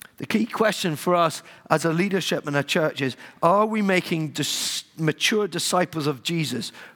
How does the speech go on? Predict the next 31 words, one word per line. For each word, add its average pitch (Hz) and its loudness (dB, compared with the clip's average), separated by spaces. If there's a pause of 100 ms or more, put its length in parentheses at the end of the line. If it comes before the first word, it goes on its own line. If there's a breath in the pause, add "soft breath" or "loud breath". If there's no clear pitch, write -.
with 147 0
those 190 2 (220 loud breath)
who 156 -2
are 165 4
in 214 0
the 220 0
church 180 0
family, 147 -2 (320 loud breath)
who 147 0
are 156 2
not 180 2
only 185 2
able 170 2
to 175 0
withstand 208 2
the 180 -2
culture 143 -4
we're 117 -2
in 117 -4
at 110 -8
the - -12
moment, 117 -2 (220 loud breath)
but 151 -2
also 185 0
make 175 0
disciples 170 0
of 120 -4
Jesus 131 -4
themselves? - -6 (1080 soft breath)
A 165 4
disciple 165 0